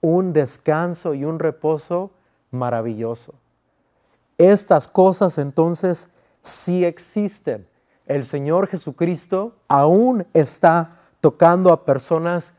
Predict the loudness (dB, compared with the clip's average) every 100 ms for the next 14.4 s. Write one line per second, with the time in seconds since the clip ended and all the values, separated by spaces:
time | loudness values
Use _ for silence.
0 | _ -4 -4 -4 -8 -6 -6 -4 -10 -12
1 | -10 -10 -10 -10 -14 -18 _ _ _ _
2 | _ _ -2 -2 2 6 6 4 -4 -8
3 | 2 4 4 0 _ _ _ -6 -4 0
4 | 2 2 2 -4 -8 -4 -2 -4 -6 -10
5 | -8 -8 -6 -2 -2 -4 -10 _ _ _
6 | -2 0 4 4 6 6 4 0 2 0
7 | 0 -2 -4 -2 0 0 0 -4 _ _
8 | _ 0 2 0 -4 -6 -4 -6 -8 -6
9 | -6 -8 -10 _ _ -12 -8 -6 -8 -10
10 | -10 -8 -10 -12 _ _ _ _ _ _
11 | 4 4 6 2 -2 -6 -10 _ _ _
12 | 0 0 2 2 2 2 -4 -2 2 2
13 | 0 -4 -2 0 -2 -2 -2 -2 -4 -4
14 | -8 -8 -14